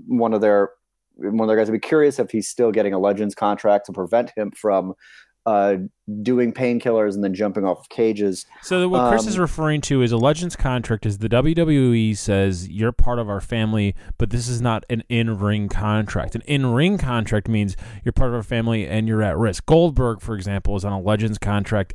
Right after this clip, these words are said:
Speaker 2: and an in-ring contract.
Speaker 1: Right. And the Legends contract are to prevent the thing that used to happen, um, in the two thousands and earlier in the de-, in the t-, twenty tens, um, when wrestlers would die all the time.
Speaker 2: <laughs>
Speaker 1: Um, and that's
Speaker 2: Gee,
Speaker 1: their,
Speaker 2: I didn't
Speaker 1: their
Speaker 2: mean to
Speaker 1: effort
Speaker 2: laugh,
Speaker 1: prevent that.
Speaker 2: but I compl-, speaking of death,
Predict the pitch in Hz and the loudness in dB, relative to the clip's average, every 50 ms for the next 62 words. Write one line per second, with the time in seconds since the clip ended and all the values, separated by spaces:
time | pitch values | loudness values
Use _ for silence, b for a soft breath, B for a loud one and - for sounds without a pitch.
0 | - - 147 139 139 139 131 123 113 113 98 113 110 107 104 101 101 98 92 - | -4 0 0 2 2 2 2 0 0 -2 -2 0 0 0 0 0 0 0 -2 -4
1 | 82 76 62 58 - - - - - - - - - - _ _ _ _ _ _ | -6 -6 -6 -8 -10 -10 -10 -10 -12 -14 -16 -16 -18 -20 _ _ _ _ _ _
2 | _ _ _ _ _ _ _ _ _ - - 95 87 - - - - 135 127 135 | _ _ _ _ _ _ _ _ _ -6 -2 -2 0 -2 -2 -2 -2 0 2 4
3 | 143 156 156 156 160 139 - 143 123 120 107 - 110 104 - - 107 101 92 107 | 4 4 4 4 2 0 0 0 0 0 2 2 0 0 0 0 -2 0 0 -2
4 | 107 98 113 110 107 - 98 - 110 101 98 82 85 - - - 92 95 95 92 | 0 2 2 0 0 -2 -6 -6 -4 -4 -2 -4 -4 -4 -6 -4 0 0 0 0
5 | - 95 87 87 87 B B B B B B B - - 98 95 90 90 87 87 | 0 -2 -4 -4 -6 B B B B B B B -4 0 0 2 2 2 0 -2
6 | 87 87 - - 110 104 95 92 87 - - 110 101 - 110 107 107 104 101 104 | -4 -6 -6 -4 -4 -2 -2 -2 -2 -2 -4 -4 -2 0 0 2 2 0 0 -2
7 | 95 90 95 90 87 82 - - 101 135 170 180 156 123 101 95 87 90 82 92 | -4 -4 -4 -4 -4 -6 -6 -2 0 0 2 2 2 2 2 0 0 -2 -2 -2
8 | 92 - - 92 92 90 90 87 87 - - 98 101 - - - 104 98 87 - | -2 -2 -2 -4 -4 -4 -2 -4 -4 -4 -6 -8 -10 -8 -6 -6 -4 -4 -2 0
9 | 135 147 139 113 104 92 - B B B B 131 120 B - 110 104 101 107 107 | 2 2 2 2 0 -2 -8 B B B B -18 -16 B -2 -2 0 0 0 0
10 | 113 135 139 135 - 135 123 110 107 104 90 80 92 87 87 90 90 80 73 69 | 2 0 0 0 0 0 0 0 0 -2 -2 0 2 2 4 2 2 2 0 -2
11 | - 67 - - - - - - - _ _ B B B B 214 - - 320 - | -6 -10 -10 -8 -6 -6 -6 -8 -12 _ _ B B B B -10 -6 -4 -4 -4
12 | - 95 92 92 92 92 92 92 98 107 131 139 147 196 - - - 139 135 135 | -2 0 0 0 0 0 0 -2 0 2 2 2 2 0 -4 -6 -2 0 2 4
13 | 127 127 123 120 107 110 123 117 110 113 185 170 165 151 139 123 104 98 101 104 | 4 4 4 4 2 2 4 4 4 4 4 4 4 4 4 2 2 2 0 0
14 | 98 - - 160 156 156 151 143 127 160 143 - - - - - - 226 233 202 | 0 2 2 2 4 4 2 2 0 -2 0 0 0 0 -2 -2 0 0 0 2
15 | 202 175 123 104 - 123 110 104 107 - | 0 0 -2 0 0 0 0 2 0 -2